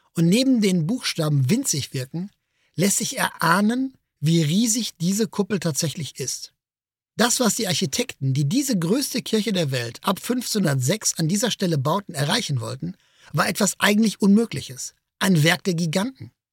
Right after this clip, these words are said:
Es sollte so wirken, als ob Mächte, die nicht von dieser Welt sind,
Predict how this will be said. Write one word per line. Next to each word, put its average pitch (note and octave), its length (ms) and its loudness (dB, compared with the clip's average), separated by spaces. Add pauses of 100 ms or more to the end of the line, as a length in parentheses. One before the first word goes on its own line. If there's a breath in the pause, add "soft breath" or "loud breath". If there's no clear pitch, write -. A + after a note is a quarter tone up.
(600)
Es D#3+ 140 6
sollte B3 260 4
so F3+ 240 4
wirken, D4 320 0
als F#3+ 180 0
ob D#3+ 140 -2
Mächte, E3+ 680 2 (140)
die E3+ 100 4
nicht A3 320 4
von B3 140 2
dieser F#3 260 4
Welt F3+ 240 0
sind, C3 300 -4